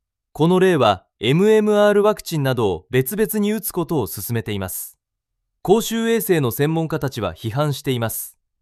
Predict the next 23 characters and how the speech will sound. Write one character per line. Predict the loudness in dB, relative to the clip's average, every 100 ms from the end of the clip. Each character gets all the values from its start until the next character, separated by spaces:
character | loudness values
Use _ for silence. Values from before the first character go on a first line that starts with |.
| _ _ _ 2
ワ | 2
ク | 2
チ | -4 -4
ン | -2
の | -2
病 | 0 -2
気 | -2 -2
予 | 0
防 | 0 0
が | -2
難 | -4 -6 -4 -6
し | -4
く | -4
な | -2
る | -4
と | -8
心 | -8 -8 -4
配 | -6 -6
し |
て | -8
い | -6
ま | -6
す。 | -8 -12